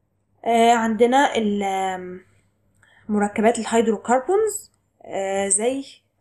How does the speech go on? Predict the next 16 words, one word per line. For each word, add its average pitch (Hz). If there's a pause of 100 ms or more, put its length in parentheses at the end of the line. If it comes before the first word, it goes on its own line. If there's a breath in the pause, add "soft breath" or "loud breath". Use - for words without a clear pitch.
(120)
أمثلة 220
عليها 214
الميثان 196
سي -
اتش 202
فور، 339
مركبات 208
الهيدروكربونز 240
دي 240
من 311
اسمها 359
بتتكون 220
من 185
هيدروجين 339 (240)
وكربون. 220 (2750 soft breath)
طيب 170